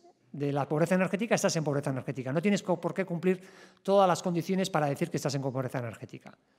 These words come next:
Si no puedes tener tu casa a una temperatura adecuada, de, de temperatura en invierno de calor y, o en verano de, de fresco, por no, no vamos a decir de frío, pero de fresco, estás en pobreza energética. Si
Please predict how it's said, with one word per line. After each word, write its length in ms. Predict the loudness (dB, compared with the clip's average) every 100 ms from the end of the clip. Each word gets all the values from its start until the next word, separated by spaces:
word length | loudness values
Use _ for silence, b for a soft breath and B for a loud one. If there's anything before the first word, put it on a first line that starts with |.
| b b b b b
Si 220 | -8 -2 0
no 140 | 4
puedes 340 | 4 6 4
tener 240 | 2 2 2
tu 140 | 4
casa 300 | 4 6 6
a 120 | 6
una 160 | 6 8
temperatura 480 | 6 8 6 8 6
adecuada, 560 | 6 6 6 6 0 -12 -20 _ _
de, 120 | -10 -10
de 280 | -8 -8 -6
temperatura 680 | -6 -6 -4 0 0 0 -2
en 80 |
invierno 320 | -2 -2 0 -2
de 80 |
calor 640 | 0 4 4 4 -10 -20 _
y, 80 | -8
o 180 | -4 -4
en 100 | -4
verano 320 | -4 -2 -2
de, 600 | -2 -2 -4 -6 -8 -12 -12
de 160 | -12
fresco, 520 | 2 2 2 -4 -12 b b b
por 140 | -12
no, 160 | -10 -10
no 100 | -6
vamos 240 | -6 -4
a 60 | -6
decir 240 | -6 -6
de 80 | -8
frío, 200 | -4 -4
pero 140 | -2 -6
de 100 | -4
fresco, 520 | 0 0 2 0 -2 B B B B B B _ _
estás 380 | -16 -10 -8 -8
en 80 | -8
pobreza 320 | -8 -8 -8
energética. 580 | -10 -8 -8 -10 -16 -20 b b b b b
Si 720 | -4 2 4 4 2 -8 -20